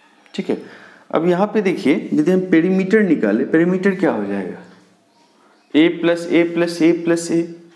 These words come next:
फ़ोर ए। मतलब फ़ोर, चार जो परिमिति होगी इस square की, वर्ग की, क्या होगा? चार इंटू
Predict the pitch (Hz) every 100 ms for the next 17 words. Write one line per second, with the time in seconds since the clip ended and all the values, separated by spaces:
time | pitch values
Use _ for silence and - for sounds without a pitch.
0 | _ - 156 151 156 - - - _ _
1 | _ _ _ _ - - - _ _ _
2 | 147 180 175 - - - 165 151 - 165
3 | 160 208 - - - - - 143 151 156
4 | 160 170 170 214 185 135 117 143 - -
5 | 135 - - - 135 - 151 151 151 120
6 | 127 151 160 - 110 143 - - - -
7 | 156 165 180 180 156 147 170 - - 139
8 | 139 196